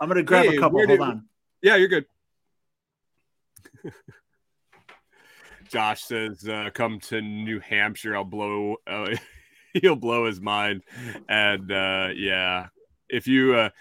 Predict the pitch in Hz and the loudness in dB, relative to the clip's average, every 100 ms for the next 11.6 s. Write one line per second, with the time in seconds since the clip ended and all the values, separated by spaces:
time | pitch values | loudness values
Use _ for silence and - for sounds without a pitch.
0 | - - - - - 147 139 135 - 131 | -20 -20 -20 -6 2 4 4 2 0 0
1 | 127 120 120 - 156 139 123 131 131 123 | 2 4 2 0 0 2 2 0 0 -2
2 | 107 117 113 120 123 117 110 - 117 110 | 0 -2 0 -2 -2 -4 -6 -4 -4 -4
3 | 107 113 117 120 113 117 110 104 104 107 | -8 -10 -6 -4 -4 -6 -6 -2 -2 -2
4 | - 107 101 98 98 101 107 107 104 98 | -4 -4 -2 -4 -6 -8 -6 -6 -6 -4
5 | 95 - 113 107 104 104 104 98 95 92 | -4 -4 -4 -4 -4 -4 -4 -4 -6 -6
6 | 90 - _ 120 117 - 147 139 127 - | -8 -12 _ -6 -4 0 2 2 2 -2
7 | - 117 104 107 110 - 196 _ _ _ | 0 0 -2 -6 -14 -4 -6 _ _ _
8 | - _ - - - 123 135 143 151 127 | -20 _ -6 -4 0 2 4 4 4 2
9 | - - 131 156 170 - 165 160 156 147 | -4 -4 0 2 2 4 2 4 2 2
10 | 127 135 139 135 - 135 143 131 131 117 | 0 0 2 2 2 2 4 4 2 2
11 | 135 139 131 107 123 123 | 2 2 2 0 0 0